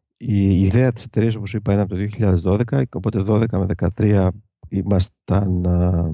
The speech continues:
με τον πρώτο μου συνεργάτη σε μια διαδικασία αναζήτησης και κατασκευής ενός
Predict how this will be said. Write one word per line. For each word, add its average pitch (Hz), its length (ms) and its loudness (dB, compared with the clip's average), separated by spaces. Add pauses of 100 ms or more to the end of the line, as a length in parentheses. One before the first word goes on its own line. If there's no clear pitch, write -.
με 90 120 0
τον 90 140 0
πρώτο 92 220 2
μου 90 80 2
συνεργάτη 92 520 0
σε - 120 -6
μια 95 180 0
διαδικασία 90 720 0
αναζήτησης 92 760 0
και 95 160 -2
κατασκευής 90 500 0
ενός 92 180 0